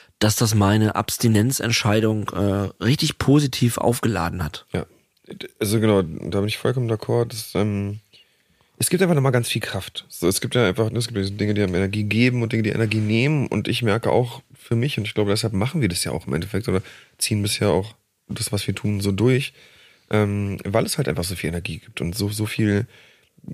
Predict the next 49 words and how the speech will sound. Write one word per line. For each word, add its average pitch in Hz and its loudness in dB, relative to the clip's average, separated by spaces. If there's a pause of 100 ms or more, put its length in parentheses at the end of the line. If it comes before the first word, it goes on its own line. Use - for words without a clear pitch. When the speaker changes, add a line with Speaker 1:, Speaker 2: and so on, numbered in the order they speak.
(200)
Speaker 2:
äh, - -2 (380)
also 117 2
es 123 0
ist 131 -2
ja 123 0
auch, 113 0
da - -2
geht's 120 -2
ja 135 0
dann 113 2
auch 117 0
um 123 0
Selbstwirksamkeit, 123 0
ist - -10
gar 117 4
nicht 127 2
im 117 -2
Sinne 120 2
von, 113 0
dass 110 2
man 113 6
ja, 110 4
man 110 2
sieht 110 0
ja 120 4
nicht 110 0 (220)
direkt 120 4 (400)
das, - 2
was 131 2
passiert, 147 0
aber 127 0
einfach, 107 0
es - -2
ist 135 -2
halt, 135 2 (320)
man 107 2
spürt - 2
die 131 4
Relevanz 117 2
davon, 113 -2
darüber 107 2
zu - -4
reden 131 0
und 110 -2
es 123 0
gibt 135 -2
so 131 0
viel 139 0
Sinn. 104 2